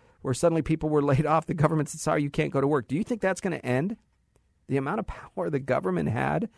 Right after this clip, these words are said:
in that story, do you think that just goes away? When has anybody ever given up power, says my friends on the, on the left? When has, according to Black Lives Matter, the, those in power given up power? All of those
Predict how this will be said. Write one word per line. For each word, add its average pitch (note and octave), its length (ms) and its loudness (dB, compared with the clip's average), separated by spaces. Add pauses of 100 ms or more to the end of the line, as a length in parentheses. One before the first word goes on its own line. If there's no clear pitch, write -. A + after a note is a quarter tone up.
(220)
in C3 140 0
that D3 220 -2
story, C#3 340 2
do C3+ 100 -2
you D#3 140 2
think G3 180 -4
that D#3+ 160 0
just - 220 -4
goes C#3 200 6
away? A#2+ 440 2 (1500)
When G3 160 6
has G#3 180 6 (100)
anybody F3 420 4
ever C#3+ 200 2
given C#3+ 260 2
up B2+ 140 -2
power, D3 360 4
says A#2+ 240 0
my A#2+ 200 -2
friends B2 340 -2
on A#2 140 0
the, G#2+ 200 -2
on A2 180 -2
the A2 80 0
left? - 420 -4 (2000)
When E3+ 200 2
has, F#3+ 280 6 (320)
according D3 320 2
to C3 100 0
Black C3+ 280 0
Lives B2+ 240 2
Matter, B2+ 320 0 (320)
the, C#3+ 160 4
those D3+ 380 6
in C#3+ 80 6
power D3+ 360 4
given C3+ 300 2
up F3 240 -4
power? - 540 -2 (400)
All G3+ 180 6
of A#3 80 4
those E3+ 340 4